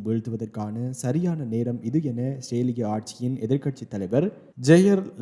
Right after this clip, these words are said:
லாபிட் தெரிவித்துள்ளார். காசா போரை நெதன்யாகு நிர்வகித்த விதத்தை சுட்டிக்காட்டிய லாபிட்,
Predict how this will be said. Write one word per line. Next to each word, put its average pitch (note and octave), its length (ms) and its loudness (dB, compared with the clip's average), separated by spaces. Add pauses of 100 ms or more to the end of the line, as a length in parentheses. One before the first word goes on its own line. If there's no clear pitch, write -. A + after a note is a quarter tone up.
லாபிட் C#3+ 400 6
தெரிவித்துள்ளார். A2 560 2 (220)
காசா F#3 300 8 (100)
போரை D3 220 10 (160)
நெதன்யாகு C#3 640 4
நிர்வகித்த A#2+ 560 2
விதத்தை A2+ 300 0 (120)
சுட்டிக்காட்டிய A2+ 760 -2
லாபிட், G#2 400 -2